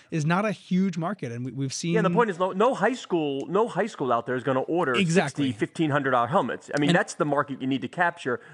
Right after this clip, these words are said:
Speaker 2: the youth football, the high schools. I mean, it's nice to be the guys in the N F L, but unless that translates into sales, what good is it?
Speaker 1: And participation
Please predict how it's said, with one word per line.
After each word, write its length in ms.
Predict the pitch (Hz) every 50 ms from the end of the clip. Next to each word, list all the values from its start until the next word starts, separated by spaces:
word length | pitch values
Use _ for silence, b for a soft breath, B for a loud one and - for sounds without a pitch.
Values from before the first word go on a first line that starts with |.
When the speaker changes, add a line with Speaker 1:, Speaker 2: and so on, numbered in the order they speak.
| B B
Speaker 2:
the 80 | 131 123
youth 220 | 120 165 180 -
football, 640 | - - 165 151 156 - 156 147 143 139 139 135 123
the 80 | 110
high 220 | 107 - 151 165 170
schools. 460 | 151 - - - 160 156 156 151 - - b b b b b
I 60 | 139 131
mean, 80 | 127
it's 140 | 120 110 135
nice 200 | 160 196 214 -
to 100 | - 139
be 160 | 127 135 131 127
the 100 | 117 123
guys 260 | 131 127 120 123 117
in 80 | 117
the 140 | 113 113 117
N 80 | 117 107
F 140 | 110 - 185
L, 320 | 196 185 139 120 127 - b b b b b
but 120 | 147 127
unless 220 | 127 127 160 165 -
that 220 | - 139 131 -
translates 480 | - 156 147 139 127 127 131 123 - 127
into 180 | 120 113 107
sales, 640 | - - - 190 185 160 135 127 135 135 - - _ _ -
what 220 | 139 143 131 -
good 140 | 220 - 135
is 120 | 104 -
it? 80 | - - -
Speaker 1:
And 160 | - 170 156 -
participation 920 | 156 151 202 180 147 160 - 151 165 160 - - 160 151 147 143 -